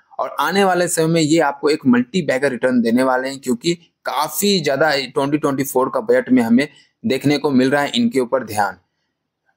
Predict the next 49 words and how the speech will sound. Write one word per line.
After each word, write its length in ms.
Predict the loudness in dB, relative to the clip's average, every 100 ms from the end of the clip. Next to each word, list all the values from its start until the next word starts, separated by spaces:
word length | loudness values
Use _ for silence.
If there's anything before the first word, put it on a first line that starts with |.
| -6
तो 80 | -6
आज 260 | -4 -4
के 80 | 0
लिए 60 | 2
दोस्तों 260 | 2 0
हम 120 | 0 0
इतना 200 | 0 -2
ही 100 | 0
रखते 280 | 0 0
हैं। 160 | -2 0
ये 200 | 2 0
वीडियो 300 | 2 2 2
जो 140 | 2
मैं, 360 | 2 2 0 -2
जितनी 320 | -8 -2 0
भी 60 | 0
बातें 300 | 0 -2 -2
मैंने 200 | -2 -2
बताई 340 | -2 -2 -4
सिर्फ 220 | -4 -6
educational 580 | -6 -4 -2 -2 -2 -4
purpose 420 | -4 -6 -4 -8
के 100 | -4
लिए 160 | 0 0
है, 100 | 0
हमारा 260 | 0 0 0
कोई 240 | -4 0
भी 140 | 2
राय 200 | 2 0
नहीं 200 | 2 2
है 80 | 0
investment 560 | -2 0 0 -2 -2 -2
से 100 | -2
related। 340 | 0 0 -2 _ _ _ _ _ _ _ -4
अगर 200 | 0 0
आपको 200 | 2 2
ये 80 |
वीडियो 220 | 2 2 2
अच्छा 220 | 0 -4
लग 160 | -2
रहा 120 | 0 0
हो 60 |
इसे 160 | 0 -2
like 360 | 0 -2 -2
और 80 | -4
share 240 | 0 -2 0
करना 200 | -2 0
ना 160 | 0
भूलिएगा 440 | 0 0 2 0